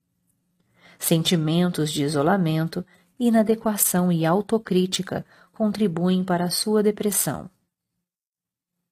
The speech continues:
Quando a mulher, tipo Perséfone, torna-se deprimida, é uma depressão não dramática, uma depressão que dá vontade de querer sumir.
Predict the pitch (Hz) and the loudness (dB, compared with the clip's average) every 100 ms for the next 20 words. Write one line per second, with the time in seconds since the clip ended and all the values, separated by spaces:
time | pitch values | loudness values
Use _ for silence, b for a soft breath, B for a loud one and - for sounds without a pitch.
0 | _ - 285 269 240 170 180 190 185 170 | _ 0 4 4 4 6 4 4 0 -6
1 | - 190 185 - 175 170 - 156 165 - | -4 -2 -2 0 0 0 -2 -8 -6 -2
2 | 165 165 151 147 143 156 185 190 160 160 | 0 0 -2 -4 -2 -4 -2 0 0 2
3 | 160 165 _ _ _ _ 233 226 208 214 | 0 -2 _ _ _ _ 0 2 2 2
4 | 190 - 202 185 196 208 214 180 170 175 | 0 0 0 0 0 2 2 4 2 0
5 | - - - _ _ _ _ _ _ 170 | -4 -10 -14 _ _ _ _ _ _ -4
6 | 160 160 165 - 180 180 185 175 175 180 | -2 0 0 0 0 0 0 0 0 0
7 | 170 180 180 175 185 185 151 160 180 - | 0 0 0 0 0 0 0 2 0 0
8 | 196 151 - - | 0 -2 -4 -10